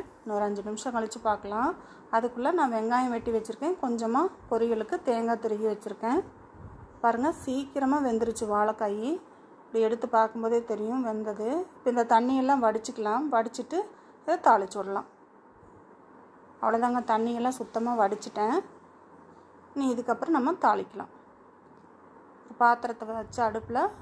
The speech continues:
அதுல வந்து எண்ணெய், கடுகு, உளுந்தம்பருப்பு எல்லாம் போட்டுட்டு, கொஞ்சமா நான் வந்து த-, கடலெண்ணெயும் தேங்காய் எண்ணெயும் சேர்ப்பேங்க. தேங்காய் எண்ணெய் சேர்க்கும்போது நல்லா டேஸ்ட் கொடுக்கும் பொரியல். இப்ப கடுகு சேர்த்திக்கலாம், வெங்காயம் சேர்த்திக்கலாம்.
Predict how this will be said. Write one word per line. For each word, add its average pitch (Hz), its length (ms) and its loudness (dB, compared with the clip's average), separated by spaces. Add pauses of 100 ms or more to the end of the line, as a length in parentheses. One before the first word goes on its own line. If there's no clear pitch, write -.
(120)
அதுல 226 300 0
வந்து 247 160 0 (360)
எண்ணெய், 240 360 0
கடுகு, 226 240 2
உளுந்தம்பருப்பு 220 540 -2
எல்லாம் 214 240 -2
போட்டுட்டு, 202 380 -4 (460)
கொஞ்சமா 311 340 6 (100)
நான் 240 260 2
வந்து 254 220 0
த-, - 160 -4
கடலெண்ணெயும் 277 760 4
தேங்காய் 269 340 2
எண்ணெயும் 262 300 0
சேர்ப்பேங்க. 226 360 -2 (120)
தேங்காய் 247 280 2
எண்ணெய் 247 200 0
சேர்க்கும்போது 240 400 2 (100)
நல்லா 226 200 4 (120)
டேஸ்ட் 247 400 2
கொடுக்கும் 214 320 -4
பொரியல். 220 400 2 (640)
இப்ப 240 200 -6
கடுகு 233 300 4
சேர்த்திக்கலாம், 220 540 0 (1900)
வெங்காயம் 240 400 2
சேர்த்திக்கலாம். 214 540 -2